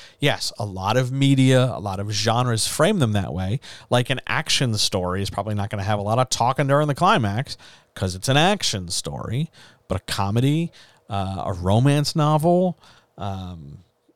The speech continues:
you're totally gonna have dialogue in it because how else are you gonna have the two characters communicate that they love each other? They're just gonna, like, stare at each other for a hot minute and make, like, goldfish face? You gotta have the talking.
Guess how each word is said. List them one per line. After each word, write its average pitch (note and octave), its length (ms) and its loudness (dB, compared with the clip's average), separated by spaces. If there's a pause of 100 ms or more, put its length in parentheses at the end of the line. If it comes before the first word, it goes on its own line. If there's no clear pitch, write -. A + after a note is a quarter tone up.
(160)
you're B2+ 120 -4 (100)
totally A3 340 2
gonna G#2+ 160 -2
have F#2+ 220 -2
dialogue F2+ 420 -4
in G#2+ 120 -2
it D#3+ 100 -2
because D#3 220 0
how G3+ 180 2
else G3+ 160 0
are G#3 40 -2
you G3 60 -6
gonna F#3+ 140 0
have F#3 140 2
the E3+ 40 -4
two F#3+ 140 -4
characters F#3+ 420 0
communicate F3 440 -2
that F#3 100 -6
they G3 100 0
love A3+ 240 4
each F#2+ 220 -4
other? - 320 -16 (920)
They're G2+ 120 -2
just G#2 160 -2
gonna, A#2+ 180 4
like, G#2 220 2 (180)
stare A2 440 2
at D3+ 80 2
each E3+ 180 2
other F3+ 180 4
for F#3 180 2
a E3 40 4
hot E3+ 180 2
minute F#3 280 2
and D3 60 -2
make, C#3 140 -2
like, G#2+ 220 -6
goldfish E3 520 0
face? - 580 -4 (480)
You C3+ 60 -6
gotta A3+ 200 4
have D#3 140 2
the B2 60 -2
talking. F#2+ 520 -4